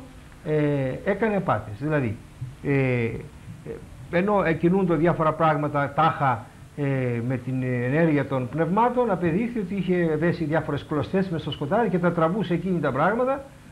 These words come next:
ε, και απέδιδε την κίνηση για την ενέργεια σε πνεύματα και κορόιδε τους ανθρώπους.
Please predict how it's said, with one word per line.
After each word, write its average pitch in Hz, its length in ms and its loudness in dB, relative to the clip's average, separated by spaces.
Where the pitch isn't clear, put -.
ε, 202 120 0
και 196 300 4
απέδιδε 190 540 4
την 160 260 0
κίνηση 180 340 0
για 147 160 0
την 160 100 -2
ενέργεια 202 280 2
σε 175 100 0
πνεύματα 123 460 0
και 117 100 -2
κορόιδε 139 420 0
τους - 120 -8
ανθρώπους. 127 500 -2